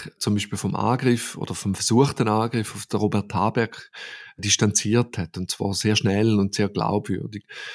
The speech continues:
Und auch bei der Aktionswoche wirklich zu friedlichen Aktionen aufgerufen hat. Und das muss man ihm auf jeden Fall zugutehalten.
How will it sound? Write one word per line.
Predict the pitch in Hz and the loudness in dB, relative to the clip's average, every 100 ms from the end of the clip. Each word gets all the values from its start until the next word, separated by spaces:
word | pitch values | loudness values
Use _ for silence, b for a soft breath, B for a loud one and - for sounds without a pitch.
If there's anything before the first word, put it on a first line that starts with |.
| B | B
Und | - 101 | -2 2
auch | 104 110 - _ _ | 4 4 -2 _ _
bei | 110 | 0
der | 104 101 92 - | 4 4 4 0
Aktionswoche | 92 - - 113 139 135 123 113 - 104 | -4 -2 2 6 6 6 4 4 2 4
wirklich | 117 - 101 | 4 2 -2
zu | - | -2
friedlichen | 92 117 120 120 - | 0 2 2 2 2
Aktionen | 101 101 - 98 107 117 113 | -2 -2 -2 0 2 2 2
aufgerufen | 113 - 110 107 - | -2 0 0 0 -2
hat. | 95 - | -6 -6
Und | 95 95 | -6 -4
das | 98 | 0
muss | 110 104 | 2 4
man | 110 | 4
ihm | 98 | 4
auf | 92 98 | 2 0
jeden | 95 | -2
Fall | 92 92 90 | -2 -4 -4
zugutehalten. | - 90 95 - 85 85 - | -4 -6 -6 -8 -10 -10 -16